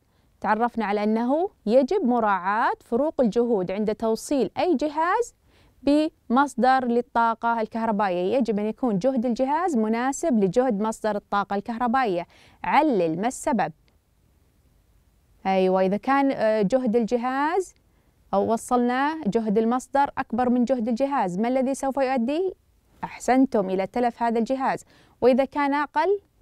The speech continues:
بارك الله فيكم، سيكون لا يعمل بالشكل الصحيح. إذا لأنه عند توصيل الجهاز بمصدر طاقة كهربائي جهده أعلى،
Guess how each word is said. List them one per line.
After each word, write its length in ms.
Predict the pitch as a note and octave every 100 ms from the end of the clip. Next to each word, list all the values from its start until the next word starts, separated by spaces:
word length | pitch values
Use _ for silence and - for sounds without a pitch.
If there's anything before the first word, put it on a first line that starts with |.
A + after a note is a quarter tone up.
| _ -
بارك 300 | G3 G#3 G#3+
الله 160 | G#3+ G#3+
فيكم، 440 | - C4+ - E4+ - - _
سيكون 840 | - A#3+ A#3 - B3 A#3+ A#3+ A#3+ A#3 _ _
لا 300 | - G#3 A#3
يعمل 400 | A#3 A3 A3 A3
بالشكل 840 | G3 G#3 G#3 F#3+ - G3+ - G3+ -
الصحيح. 460 | G3+ - C4+ C#4 F#3
إذا 160 | - F3+
لأنه 480 | G3+ G#3+ G#3+ C4 F#4
عند 180 | A#3 F#3
توصيل 360 | G3+ F#3+ - C#4+
الجهاز 460 | A#3+ C#4 A#3+ F#3
بمصدر 360 | F#3+ G3+ - G3
طاقة 320 | - A#3 D4
كهربائي 520 | D4 D4 B3+ A3 F#3
جهده 280 | E3 G#3 G3
أعلى، 360 | G#3 A3 B3+